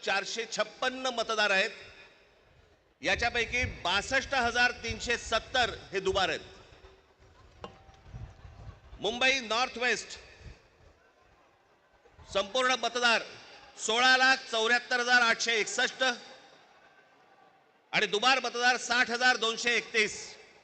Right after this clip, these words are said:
मुंबई नॉर्थ ईस्ट पूर्ण मतदार आहेत पंधरा लाख नव्वद हजार सातशे दहा आणि दुबार मतदार आहेत ब्याण्णव हजार नऊशे त्र्याऐंशी.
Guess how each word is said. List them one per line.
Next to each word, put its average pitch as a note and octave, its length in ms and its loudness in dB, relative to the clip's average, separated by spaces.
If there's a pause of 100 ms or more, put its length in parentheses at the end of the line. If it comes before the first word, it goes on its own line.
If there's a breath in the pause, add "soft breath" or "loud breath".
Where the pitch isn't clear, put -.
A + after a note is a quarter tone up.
(2500)
मुंबई B3 380 2
नॉर्थ A#3+ 480 2
ईस्ट B3 340 4 (2500)
पूर्ण A3+ 220 2
मतदार A#3 360 2
आहेत B3+ 260 4 (120)
पंधरा A#3 240 2
लाख B3 260 2
नव्वद G#3+ 440 -2
हजार A#3 260 4
सातशे A3 420 -2
दहा G3 340 4 (1400)
आणि F#3+ 140 2
दुबार G#3+ 340 2
मतदार A3+ 340 -2
आहेत A3 220 4 (120)
ब्याण्णव A3+ 440 2
हजार A3 380 2 (140)
नऊशे G#3 460 0
त्र्याऐंशी. G3 600 0